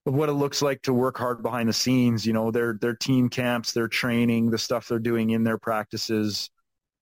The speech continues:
um, is really something else. A-, and a lot of, uh, international teams are taking that same approach. And you,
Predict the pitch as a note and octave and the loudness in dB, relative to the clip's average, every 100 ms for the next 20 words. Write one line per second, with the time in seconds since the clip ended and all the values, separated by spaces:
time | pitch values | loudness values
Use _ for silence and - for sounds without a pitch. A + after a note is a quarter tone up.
0 | _ G#2+ G2+ G2 G2+ - - D3 A#2+ A#2+ | _ -4 -2 -2 -6 -10 -10 -4 -2 0
1 | C3 B2+ A2+ B2 A2+ A2 G#2+ A#2 D3 - | 0 0 -2 -4 -4 -2 -2 -2 -4 -4
2 | C3+ C3+ D3+ D3+ D3 D3+ C#3+ B2+ A2+ C3 | -2 -2 -2 0 0 0 -2 -4 -4 -2
3 | B2+ B2 A#2+ C#3 C3+ B2+ C#3 C3+ A#2+ B2 | 0 0 0 0 -2 -2 -4 -4 -2 0
4 | A2+ A2+ G#2 B2 B2 A#2 A2 A#2+ A2+ G2+ | 2 0 -2 -4 -2 -2 -2 0 0 0
5 | - G#2 - - - - - _ - C#3+ | -2 -2 -2 -6 -10 -16 -20 _ 0 2
6 | F3+ C3+ | 2 0